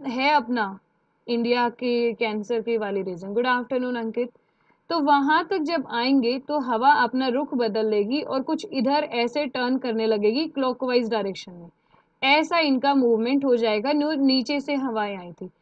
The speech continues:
Monsoon create करेंगी। अब क्योंकि ये हवाएं Bay of Bengal में इतना लंबा सफ़र तय कर रही हैं, जैसे देखो, जैसे example ये लीजिए, ये है इक्वेटर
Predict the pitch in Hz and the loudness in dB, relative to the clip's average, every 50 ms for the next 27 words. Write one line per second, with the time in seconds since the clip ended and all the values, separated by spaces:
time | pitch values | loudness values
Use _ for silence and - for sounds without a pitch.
0 | _ _ _ _ - 247 269 294 311 311 311 370 359 349 320 349 311 294 294 294 | _ _ _ _ -4 0 2 2 2 2 2 0 -2 0 -2 -2 0 0 -2 -2
1 | - - - 269 240 240 233 226 208 220 214 _ _ - - - - _ - - | -4 -4 -2 2 2 2 2 0 -4 -6 -8 _ _ -20 -20 -20 -20 _ 4 4
2 | 247 339 - _ _ _ _ - 285 294 311 320 349 311 330 415 466 480 415 330 | 4 4 0 _ _ _ _ 2 2 4 4 4 0 6 8 8 10 10 10 8
3 | 320 320 330 302 294 254 226 226 - 226 254 311 302 240 262 269 285 311 320 277 | 6 2 2 2 2 2 6 8 8 8 8 6 2 4 6 6 6 6 6 4
4 | 220 254 247 240 233 233 233 233 247 277 311 339 285 - 311 339 339 311 262 240 | 4 2 2 2 2 2 2 4 4 4 2 2 0 0 0 0 2 2 0 0
5 | 233 262 294 311 302 - - _ _ _ _ _ - - 269 226 - 302 320 302 | 4 4 4 4 4 -2 -12 _ _ _ _ _ -6 -6 -6 -2 2 0 0 2
6 | 277 302 285 285 277 285 269 233 208 185 196 190 196 196 254 311 277 214 233 226 | 2 2 0 2 0 0 -2 -2 -2 -2 -2 -2 -2 -4 -6 -8 -2 -2 0 0
7 | 240 233 277 277 233 240 226 220 247 247 294 302 _ _ _ _ _ _ _ _ | 0 -2 -2 0 2 2 2 2 0 -4 -4 -6 _ _ _ _ _ _ _ _
8 | _ _ _ _ _ _ _ _ _ _ _ _ _ - 214 247 247 247 262 285 | _ _ _ _ _ _ _ _ _ _ _ _ _ 0 0 2 2 2 0 -2
9 | 269 220 240 240 233 233 233 262 254 254 247 240 240 226 220 196 208 269 294 269 | 0 0 0 0 0 0 0 -2 0 0 2 2 2 2 0 0 0 0 0 2
10 | 254 254 254 269 240 226 196 - 208 202 196 190 190 254 330 370 | 2 2 4 4 2 2 0 -2 0 0 0 0 -2 -4 -4 -6